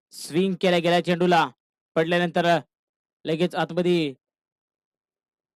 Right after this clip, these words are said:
निघून चालला चेंडू, चेंडू बॅटच्या पट्ट्यामध्ये येत नाही, निर्धाव चेंडूची सांगता होते.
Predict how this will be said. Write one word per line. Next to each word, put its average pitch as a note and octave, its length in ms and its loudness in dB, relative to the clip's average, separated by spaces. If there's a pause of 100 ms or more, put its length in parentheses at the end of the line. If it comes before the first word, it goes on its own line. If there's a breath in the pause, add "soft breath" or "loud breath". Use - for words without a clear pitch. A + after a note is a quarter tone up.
(180)
निघून D3+ 220 -6
चालला E3+ 220 -2
चेंडू, E3 280 -4
चेंडू E3+ 240 -2
बॅटच्या E3+ 280 0
पट्ट्यामध्ये E3 420 -2
येत E3 80 -2
नाही, D#3 200 0 (420 soft breath)
निर्धाव E3 420 0
चेंडूची F#3 380 0
सांगता D#3 280 -2
होते. D#3 260 0